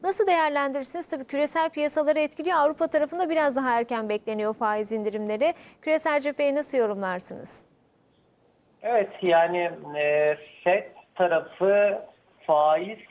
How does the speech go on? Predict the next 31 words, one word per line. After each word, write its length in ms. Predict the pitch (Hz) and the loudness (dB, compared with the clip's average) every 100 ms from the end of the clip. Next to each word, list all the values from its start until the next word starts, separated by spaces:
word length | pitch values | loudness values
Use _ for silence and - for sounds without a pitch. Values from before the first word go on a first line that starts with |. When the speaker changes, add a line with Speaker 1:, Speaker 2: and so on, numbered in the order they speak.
| _ _ _ | _ _ _
Speaker 2:
tutumu 500 | 175 160 147 135 123 | -10 -4 -2 0 2
özellikle 640 | 127 123 120 127 - 190 - | 2 2 2 0 -8 -10 -2
çok 300 | 185 180 - | 0 0 -4
bilinmeyen 500 | 135 127 127 123 151 | -4 -2 0 0 -2
bir 260 | 175 180 | -8 -4
denkleme 460 | 147 143 143 139 127 | -6 -4 -2 0 0
dönüştü 380 | 113 - - 120 | -4 -12 -2 0
artık. 340 | 117 - - - - _ - | 0 -2 -18 -20 -20 _ -4
fed 220 | 156 - | -4 0
Başkanı 420 | 147 143 156 143 | -2 0 -2 -2
Powell 460 | - 139 135 135 127 | 2 2 2 -4 -4
geçen 260 | 135 135 | -2 -2
ay 180 | 147 127 - | -4 -6 -6
söylediklerini 640 | 131 120 _ - 131 151 | -6 -6 _ -10 -8 -2
bu 120 | 143 | 2
ay 120 | 139 135 | 2 0
söylemedi. 400 | 143 127 120 120 107 139 | -4 -4 -4 -8 -12 -6
Ondan 160 | 139 135 | -4 -2
evvel 280 | 123 123 - | 0 0 2
ay 160 | 127 123 | 0 0
söylediklerini 540 | 123 117 - - 127 170 | -6 -10 -10 -12 -10 -6
de 100 | 175 | -2
bir 140 | 151 | 0
önceki 400 | 127 117 110 120 | 0 -4 -2 0
ay, 120 | 107 - _ _ | 0 -2 _ _
e, 180 | - 123 | -4 -4
söylememişti. 840 | - 120 113 110 110 - 175 175 - - - | 0 0 0 -2 -4 -6 -6 -6 -10 -20 -4
Evet, 300 | 143 160 160 | -2 -2 -2
veri 200 | 143 143 | -2 0
odaklı 380 | 160 147 131 139 | 0 0 0 -4
gidiliyor. 440 | 123 120 120 156 | -10 -8 -4 -2